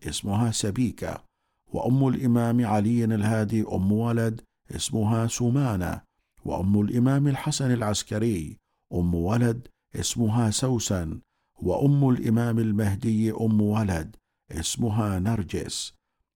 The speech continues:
وقد أنجبت هذه السيدة الكريمة للإمام الجواد كل أولاده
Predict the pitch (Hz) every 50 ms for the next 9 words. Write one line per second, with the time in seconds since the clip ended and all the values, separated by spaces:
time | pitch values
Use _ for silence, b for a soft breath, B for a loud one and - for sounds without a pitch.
0 | - - - - - - - 90 80 - - 101 104 107 110 104 110 110 104 -
1 | - 110 113 110 110 104 110 107 - - 110 104 101 104 110 110 113 101 - -
2 | 107 101 98 - 107 101 104 120 120 110 107 107 101 - 113 113 113 113 - _
3 | _ _ _ - - - 80 73 80 98 98 104 110 113 113 113 110 107 107 120
4 | 117 120 123 120 110 110 113 - - 123 120 120 117 117 127 127 127 131 147 151
5 | 139 117 110 95 80 87 95 87 - -